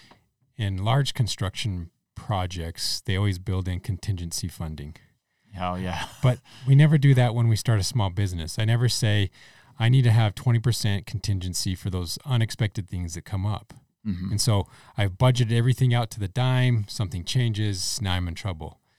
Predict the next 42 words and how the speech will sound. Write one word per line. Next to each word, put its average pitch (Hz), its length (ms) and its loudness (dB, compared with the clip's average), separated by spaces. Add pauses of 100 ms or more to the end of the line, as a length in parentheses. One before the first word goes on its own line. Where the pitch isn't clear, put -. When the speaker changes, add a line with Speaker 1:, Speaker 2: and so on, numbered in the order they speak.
(340)
Speaker 1:
And 90 120 -6
so 107 180 2
the 98 140 -2
same 147 280 2
principle 117 480 0
that 98 260 -4
they 107 100 -6
use 98 340 -2
in 95 220 -4
large 98 300 -4
construction 107 560 -4
projects 123 520 -4
where 95 100 -6
they 90 180 -4
have 101 240 -4
a 98 60 -6
fifteen 107 520 -4
to 104 80 -6
twenty 107 220 -2
percent 113 360 -4
contingency 107 720 -4
and 101 140 0
funding 113 800 2 (340)
that's - 140 -4
set 113 220 2
aside 107 640 2
for 95 440 -2 (760)
the 101 160 -6
unexpected 104 800 -2
is 101 300 -4
a 95 60 -2
really 117 360 2
good 98 180 -2
practice 98 440 -4
to 104 80 -6
also 117 260 -2
have 85 260 -6
when 87 160 -8
you 87 80 -6
do 85 140 -6
a 80 60 -6
startup. 104 560 0